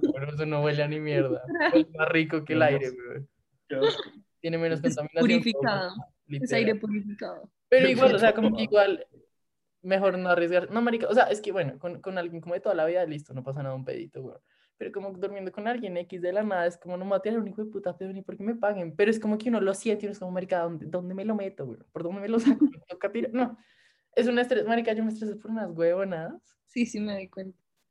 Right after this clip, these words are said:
Speaker 1: Ay, también, también.
Speaker 2: No, lo peor puede ser como dormir con alguien que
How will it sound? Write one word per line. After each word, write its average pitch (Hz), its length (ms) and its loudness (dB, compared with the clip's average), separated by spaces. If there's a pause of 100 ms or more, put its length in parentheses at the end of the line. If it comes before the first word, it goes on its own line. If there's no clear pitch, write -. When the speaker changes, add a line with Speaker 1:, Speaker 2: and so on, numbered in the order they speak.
(120)
Speaker 1:
Ay, 131 140 -2
también, 269 320 4 (340)
también. - 440 -12 (760)
Speaker 2:
No, 269 220 2
lo 311 260 4
peor 294 380 6
puede 277 240 6
ser 269 220 4
como 247 200 0
dormir 262 420 2
con 208 200 -4
alguien 196 360 -4
que 202 500 -2